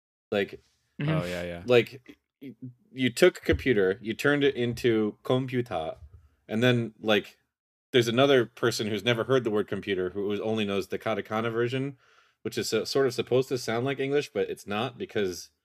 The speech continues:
Speaker 1: the transliterated characters are, like, pronounced differently. So, like, you try to say computer and it, like, doesn't sound right.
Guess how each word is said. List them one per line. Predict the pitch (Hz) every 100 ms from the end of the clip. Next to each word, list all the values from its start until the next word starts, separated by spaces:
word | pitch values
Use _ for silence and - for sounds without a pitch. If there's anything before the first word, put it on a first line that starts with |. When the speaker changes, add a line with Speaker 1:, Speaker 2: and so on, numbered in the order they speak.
| _ _ _
Speaker 1:
the | 98
transliterated | - 113 107 107 107 104 101 - _ _ -
characters | 104 101 113 107
are, | - 85
like, | 87 85
pronounced | - 90 95
differently. | 98 95 131 147 156 _ _ _ _ -
So, | -
like, | 117 107
you |
try | 110 135
to |
say | 120 127
computer | 110 98 131 107 92
and | - 98
it, | 92
like, | 92 -
doesn't | 101 92 85 -
sound | 98 87
right. | 78 -